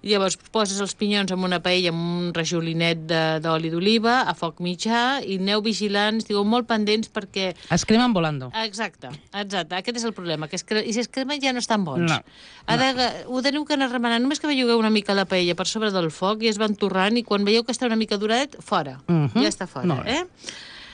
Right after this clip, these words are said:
Speaker 1: I així no es cremen i, clar, deixen, no deixen aquest sabor, eh, tan dolent.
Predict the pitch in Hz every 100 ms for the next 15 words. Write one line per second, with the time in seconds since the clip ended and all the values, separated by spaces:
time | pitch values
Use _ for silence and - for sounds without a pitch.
0 | - _ - 220 220 254 254 240 - 165
1 | 160 202 214 - 160 170 175 170 190 175
2 | 165 160 160 165 165 170 170 160 156 156
3 | 156 143 147 147 143 143 139 98 120 143
4 | 143 147 104 110